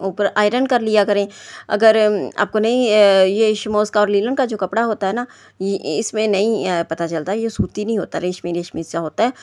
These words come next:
तो इसमें का सबसे बेहतर हल ये है कि आप ना आयरन गर्म करके रखा करें। तो ये देखें, आप इस्त्री गर्म करके रखा करें, साथ साथ इस्त्री कर करके, तो इसकी ना तय लगा के, तो इस तरह आप कर लिया करें।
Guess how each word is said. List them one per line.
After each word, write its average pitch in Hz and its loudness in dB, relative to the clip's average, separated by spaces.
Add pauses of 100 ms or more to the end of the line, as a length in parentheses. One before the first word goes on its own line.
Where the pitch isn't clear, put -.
(160)
तो - -6
इसमें 240 -2
का 233 4
सबसे 247 -4
बेहतर 214 0
हल 220 0
ये 190 -2
है 220 -4
कि 214 -4
आप 175 -2
ना 196 -4
आयरन 196 0
गर्म 160 -4
करके - -10
रखा - -12
करें। - -14 (380)
तो 226 -2
ये 233 0
देखें, 254 2
आप 220 2 (120)
इस्त्री 226 -8
गर्म 208 0
करके 202 -2
रखा 202 -4
करें, 208 -4
साथ 185 -2
साथ 185 -4 (180)
इस्त्री 185 -8
कर 208 -2
करके, 196 -8
तो 185 -6
इसकी 175 -8
ना 180 -6
तय 180 -2
लगा 170 -6
के, 196 -10
तो - -12
इस 196 -8
तरह 160 -6
आप - -6
कर 202 -8 (100)
लिया - -12
करें। 143 -14